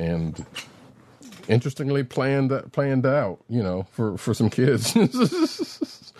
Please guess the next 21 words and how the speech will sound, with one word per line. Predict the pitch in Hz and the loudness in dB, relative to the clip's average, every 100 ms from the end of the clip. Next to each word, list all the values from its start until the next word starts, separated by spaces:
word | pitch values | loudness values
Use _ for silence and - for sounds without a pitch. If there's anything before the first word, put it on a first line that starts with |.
| - - | -16 -2
Like, | 104 | 2
they, | 117 135 | 4 2
they, | 113 127 | 2 0
they | 120 127 | 2 0
kinda | - 131 | 2 2
had | 127 127 | 4 2
some | 127 123 | 2 2
things | 131 123 | 2 0
figured | 131 127 | 0 2
out | 131 107 | 4 4
up | 101 107 95 | 2 2 0
until, | 98 113 107 101 95 _ - _ _ - | 0 2 2 2 -2 _ -20 _ _ -4
you | |
know, | 104 95 | 0 2
what | 90 104 | 2 2
happens | 104 101 95 | 2 2 0
at | 85 | 0
the | |
end, | 82 113 98 98 - _ _ _ _ _ _ | 0 2 2 -2 -6 _ _ _ _ _ _
um, | 92 90 90 85 85 87 - | -6 -4 -4 -2 -4 -8 -6
which | 87 92 - | -4 -4 -8